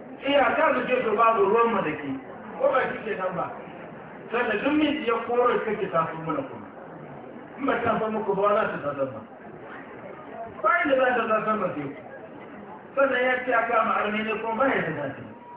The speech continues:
Saboda haka a zanka haƙuri iyaye. Yana cikin abin da muka karfafa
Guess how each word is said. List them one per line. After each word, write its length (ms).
Saboda 360
haka 200
a 140
zanka 260
haƙuri 440
iyaye. 340
Yana 180
cikin 280
abin 300
da 100
muka 200
karfafa 440